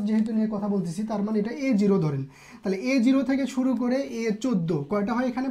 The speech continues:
পনেরোটা। ঠিক আছে, আর বাকি দেখেন এখানে এ ফিফটিন থেকে শুরু করে এ নাইনটিন, এখানে কয়টা আছে? পাঁচটা। তাহলে total কয়টা হইলো?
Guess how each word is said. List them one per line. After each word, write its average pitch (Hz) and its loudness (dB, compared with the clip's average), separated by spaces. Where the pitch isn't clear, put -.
পনেরোটা। 190 2
ঠিক 240 -4
আছে, 254 -4
আর 185 -2
বাকি 240 2
দেখেন 233 2
এখানে 208 0
এ - 0
ফিফটিন 220 -4
থেকে 196 -4
শুরু 202 -4
করে 214 0
এ 190 0
নাইনটিন, 151 -2
এখানে 220 -6
কয়টা 220 -2
আছে? 240 -4
পাঁচটা। 214 -4
তাহলে 214 0
total 262 0
কয়টা 240 2
হইলো? 247 4